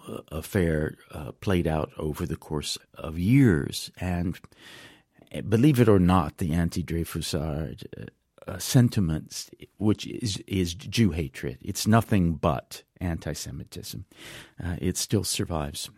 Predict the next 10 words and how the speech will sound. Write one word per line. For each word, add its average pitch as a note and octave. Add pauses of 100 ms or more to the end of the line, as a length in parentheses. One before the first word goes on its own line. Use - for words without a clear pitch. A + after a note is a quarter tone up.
(140)
vigorously F#2 (260)
in F#2
France, D#2+ (220)
uh, E2
as D#2+
I'm E2+
sure D2+
you D2
know. C#2+ (680)
And F#2